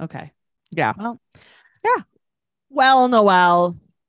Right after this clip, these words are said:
Speaker 2: Well, Tracy, this has been fun.
Speaker 1: It's been fun. If you wanna talk about this podcast or the show Catfish, go to Catfish Trash Talk on Facebook and you could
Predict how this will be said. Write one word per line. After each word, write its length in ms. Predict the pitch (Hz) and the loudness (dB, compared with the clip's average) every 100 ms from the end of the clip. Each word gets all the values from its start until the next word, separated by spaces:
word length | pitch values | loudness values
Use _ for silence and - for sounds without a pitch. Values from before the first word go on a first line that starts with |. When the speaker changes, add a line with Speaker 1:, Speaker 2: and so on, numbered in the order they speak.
| _ _ _ 208 | _ _ _ -2
Speaker 2:
Well, 340 | 240 254 247 | 2 4 2
Tracy, 580 | - 180 165 - 170 165 | -2 -4 -4 -6 -8 -6
this 260 | 202 440 453 | -2 -2 -2
has 160 | 302 | -4
been 200 | 311 349 | -6 -8
fun. 460 | 381 381 403 156 165 - | -4 -4 -4 -8 -14 -10
Speaker 1:
It's 180 | 214 - | -10 -6
been 180 | 269 | -8
fun. 200 | 208 175 | -4 -6
If 100 | 170 | -6
you 100 | 202 | -10
wanna 180 | 208 214 | -10 -12
talk 240 | - 190 190 | -8 -10 -6
about 300 | 185 175 - | -4 -4 -6
this 440 | 170 160 226 233 - | -16 -6 -6 -6 -14
podcast 640 | - 226 220 220 226 - | -8 -6 -6 -6 -8 -6
or 120 | 233 240 | -8 -8
the 80 | |
show 180 | 226 202 | -8 -10
Catfish, 500 | - 196 196 - 196 | -8 -8 -8 -8 -10
go 100 | 240 | -10
to 60 | 226 | -12
Catfish 440 | 196 147 - 156 | -10 -12 -10 -14
Trash 320 | - 156 151 - | -10 -8 -8 -6
Talk 260 | 175 160 160 | -6 -6 -6
on 180 | 233 | -8
Facebook 580 | 302 170 147 - 160 214 | -8 -10 -10 -6 -6 -6
and 140 | 233 226 | -10 -10
you 80 | 254 | -10
could 240 | 247 | -10